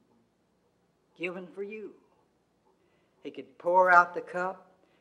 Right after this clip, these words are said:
and say, This is the blood of the new covenant, poured out for many for the forgiveness of sins. How could he say that? Because he was in process then of beginning to make that final offering.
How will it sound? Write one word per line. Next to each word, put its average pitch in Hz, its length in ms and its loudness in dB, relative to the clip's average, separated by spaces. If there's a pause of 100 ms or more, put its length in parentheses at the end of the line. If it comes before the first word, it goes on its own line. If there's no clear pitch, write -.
(160)
and 147 120 -12
say, 143 220 -2
This 208 360 6
is 156 260 -8
the 139 80 -10
blood 165 500 4
of 139 180 -6
the 135 80 -16
new 185 540 -12 (460)
covenant, 208 280 -18 (1160)
poured 175 260 12
out 170 320 12
for 190 100 2
many 180 480 -8 (420)
for 143 120 -10
the 139 100 -18
forgiveness 143 600 -14
of 160 120 -20
sins. 113 280 -20
How 175 140 0
could 175 160 -10
he 135 60 -14
say 151 260 -8
that? 123 220 -14 (340)
Because 151 340 8
he 151 120 -6
was 127 180 -12
in 117 120 -14 (100)
process 175 640 4
then 135 240 -12 (920)
of 110 100 -20
beginning 143 460 -12
to 147 140 -14
make 139 260 -8 (160)
that 117 260 -20
final 123 480 -20 (240)
offering. - 460 -18